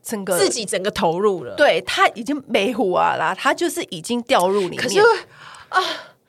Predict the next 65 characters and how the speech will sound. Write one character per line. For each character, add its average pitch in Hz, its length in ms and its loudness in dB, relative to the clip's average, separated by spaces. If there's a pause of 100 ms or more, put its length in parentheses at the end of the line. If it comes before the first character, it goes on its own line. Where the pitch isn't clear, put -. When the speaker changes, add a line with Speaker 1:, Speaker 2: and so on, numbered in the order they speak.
(280)
Speaker 2:
因 415 80 2
为 427 160 6
我， 247 200 6
我 226 120 2
就 302 80 0
在 381 140 6
想， 339 240 -2
因 359 140 2
为 349 60 0
他 339 140 -2
们 311 80 -2
两 202 140 0
个 175 80 -6
是 214 300 -4
那 208 140 -6
个 180 200 -4
高 220 160 4
中 220 140 -2
同 165 180 -8
学 165 180 -4
嘛， 101 160 -10
Speaker 1:
嗯。 240 60 -8
Speaker 2:
苏 254 100 -6
妈 240 120 -2
妈 196 160 -2
跟 185 240 -4
那 190 60 -6
个 180 100 -6
Rose 180 240 -4
妈 143 100 -14
妈， - 140 -18 (240)
他 240 100 -8
们 233 80 -2
Speaker 1:
对。 - 20 -10
Speaker 2:
高 214 140 2
中 214 140 -6
的 190 40 -10
时 180 80 -12
候 165 60 -6
就 175 80 -6
认 175 240 -4
识。 - 300 -10 (220)
在 214 260 -2
杨 175 200 -4
佑 220 180 -2
宁 165 140 -6
就 185 120 -6
是 196 80 -4
看 202 240 -10
到 170 220 -6
那 175 120 -8
个 160 240 -10
Rose 185 220 -6
妈 175 120 -10
妈 160 160 -8
的 - 300 -16
身 190 180 -8
份 190 160 -4
证 175 140 -4
的 143 100 -8
时 - 220 -10
候， 170 160 -8
就 185 140 -10
说 190 280 -10 (220)
：“哦， 320 180 -2